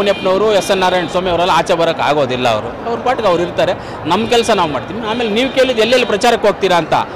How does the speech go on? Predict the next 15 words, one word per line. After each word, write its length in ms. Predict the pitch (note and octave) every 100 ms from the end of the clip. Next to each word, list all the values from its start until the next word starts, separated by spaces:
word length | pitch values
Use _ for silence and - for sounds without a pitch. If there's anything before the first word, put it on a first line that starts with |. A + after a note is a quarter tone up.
| - - F3+
ಒಂದು 140 | G3+ -
ಟೀಮ್ 180 | B3+ B3+
ಮಾ-, 180 | A3 G#3 F#3+
ಇವಾಗ 160 | G3 G3
ಇದರಲ್ಲಿ 240 | F#3+ A3 A3+ A#3
ಏನು 80 | A#3
ಮಾಡಿದ್ದೀವಿ, 260 | A3 G#3+ A3+
ಒಂದು 100 | G3+ F3+
ಗ್ರೂಪ್ 180 | A#3 A3
ಮಾಡ್ಕೋಬೇಕು 380 | G3+ G3 F#3 F#3+
ಅಂತ 100 | G3+ G3+
ಇದೀವಿ 180 | A#3+ G#3+
ಇವಾಗ 140 | F#3+ D3+
ನಾವು. 140 | C3+ A2 - F3+
ಇನ್ನು 180 | F3+